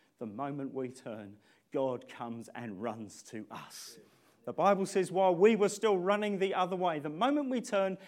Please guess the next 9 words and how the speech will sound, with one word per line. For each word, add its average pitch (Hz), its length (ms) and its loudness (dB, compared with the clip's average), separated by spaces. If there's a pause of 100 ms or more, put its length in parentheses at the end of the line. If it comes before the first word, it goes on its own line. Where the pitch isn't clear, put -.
(100)
he 240 160 6
runs 196 580 2
to 160 220 -2
us. - 480 -10 (1600)
The - 60 -18
Bible 185 320 4
says 185 280 2
God 185 260 4
so 220 800 4